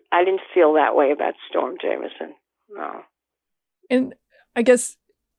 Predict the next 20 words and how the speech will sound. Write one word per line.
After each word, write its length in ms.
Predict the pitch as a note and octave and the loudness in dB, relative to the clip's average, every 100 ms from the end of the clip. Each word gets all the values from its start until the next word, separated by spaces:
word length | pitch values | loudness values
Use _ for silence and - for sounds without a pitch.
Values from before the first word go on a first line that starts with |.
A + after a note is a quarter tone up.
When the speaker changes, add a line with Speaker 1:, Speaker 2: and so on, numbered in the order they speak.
| _ _ - | _ _ -6
Speaker 2:
going 260 | G#3+ G#3+ | -2 0
back 240 | G#3 G#3 - | 0 0 -2
to 80 | |
this 220 | G3 F#3+ - | -2 -4 -2
question 600 | G#3 F#3+ - G3 F#3 G3+ | -2 -2 -2 -4 -4 -6
of 920 | - F3+ F3 F3+ F3+ - - - - _ _ _ _ F#3+ | -4 -2 -2 -6 -8 -14 -16 -20 -20 _ _ _ _ -2
genre, 680 | G#3+ G3 F#3+ G#3 D3+ F#3 - - F#3 F#3 - | 0 0 -2 -4 -6 -8 -12 -16 -16 -14 -4
do 100 | A3+ | -2
you 100 | A#3+ | -2
feel 260 | - B3 | -4 -4
like 260 | A#3+ B3 A#3+ | -2 -2 -2
the 160 | F#3 G#3 | 0 0
growth 640 | F#3+ G#3+ G3+ F#3+ G3 - - - | 2 -4 0 0 -2 -10 -4 0
of 180 | G3 - | 0 0
autofiction 1040 | G3 G3 G#3 - - - G3+ G3 G3+ G#3+ - _ _ | -2 0 -2 -4 -2 0 0 0 -2 -2 -6 _ _
suggests 600 | - A3 F#3 F#3+ F3+ - | -4 -2 0 -2 -2 -6
that 320 | - G3 F3+ G#3+ | -4 -4 -2 -2
the 60 | |
distinction 840 | G#3 - - F#3 - G3+ F#3 G3+ G#3+ _ | -2 -2 -2 -2 0 0 -2 -6 -10 _
between 580 | G#3 - - G3 G3 | -6 -4 -4 -4 -6